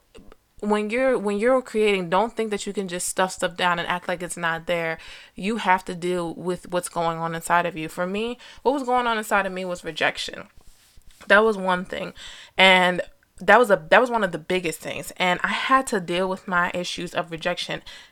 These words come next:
The rejection stemmed from childhood, where I felt like I wasn't getting certain things. A lot of things were, you know, just tr-, trauma that happened within my childhood.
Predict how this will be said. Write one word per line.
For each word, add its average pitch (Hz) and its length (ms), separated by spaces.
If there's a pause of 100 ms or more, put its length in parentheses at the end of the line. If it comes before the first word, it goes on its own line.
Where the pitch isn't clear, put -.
(100)
The 190 80
rejection 202 480
stemmed 208 380
from 170 240
childhood, 165 720
where 165 760
I 170 160
felt - 320
like 175 140
I 165 80
wasn't 165 320
getting 180 300
certain 180 400
things. 180 420 (340)
A 170 120
lot 165 200
of 170 140
things 170 420
were, 160 600 (320)
you 180 100
know, 165 240
just 180 300 (140)
tr-, - 280 (100)
trauma 214 440
that 160 180
happened 175 400
within 180 220
my 165 160
childhood. 175 640